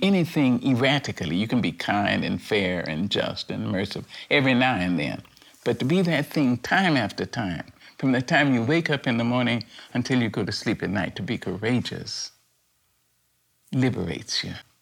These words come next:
So you don't start out being so courageous you shout at somebody or tell them you can't do. You do it as if you were going to learn how to pick up a hundred pound weight. You learn by being courageous about small things.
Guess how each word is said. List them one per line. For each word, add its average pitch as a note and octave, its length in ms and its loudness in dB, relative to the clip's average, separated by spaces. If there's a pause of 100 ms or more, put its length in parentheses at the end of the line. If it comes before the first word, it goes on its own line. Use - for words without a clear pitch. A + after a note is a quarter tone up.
(2000)
So B2+ 280 0
you A#2+ 180 4
don't D3+ 220 4
start C#3+ 340 2
out A2 280 0 (380)
being A2+ 220 4
so A2+ 160 -2
courageous G#2+ 560 0
you G#2 80 0
shout - 480 0
at - 140 -4
somebody - 480 -8
or - 140 -10 (180)
tell A2+ 180 2
them G#2+ 140 2
you G#2+ 120 0
can't D#2 300 -2
do. F2 160 -4 (520)
You D3 100 0
do C3+ 160 2
it C#3+ 180 0
as A#2 200 2
if D#3 180 2
you D3+ 80 4
were B2 140 2
going C3 220 0
to B2 80 -2
learn A#2+ 380 4
how A#2+ 160 0
to A2+ 100 -8
pick - 260 -2
up - 100 -4
a A2 80 0
hundred A2 340 -2
pound G#2 320 0
weight. - 280 -2 (680)
You A2+ 80 -2
learn A#2 280 4
by G#2 120 4
being G#2 300 2
courageous G2 500 -2
about E2+ 280 -4
small E2 400 -2
things. - 760 -12